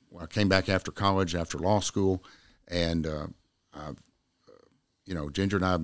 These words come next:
made a life here, and we have, uh, I, I practice law here, uh, with Mason and with Reed. As you mentioned, they're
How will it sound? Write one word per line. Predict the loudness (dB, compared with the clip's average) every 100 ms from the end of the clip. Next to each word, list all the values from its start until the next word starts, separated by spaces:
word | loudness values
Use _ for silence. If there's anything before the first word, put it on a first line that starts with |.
| -4 -10 -2
made | 0
a | 2
life | 2 2 2
here, | 2 4 2
and | 0
we | -4
have, | -4 -4 -6 _ -20 -16
uh, | -14 -14 -10 -8 -10 -10
I, | -12
I |
practice | 2 4 4 2 2
law | 4
here, | 4 2 2
uh, | -2 _ -20 -20 -20
with | -20 -20 -6
Mason | 0 2 4 2
and | 0
with | -4 -2
Reed. | 0 2
As | 0 -2
you | -4
mentioned, | -2 -2 -2
they're | -2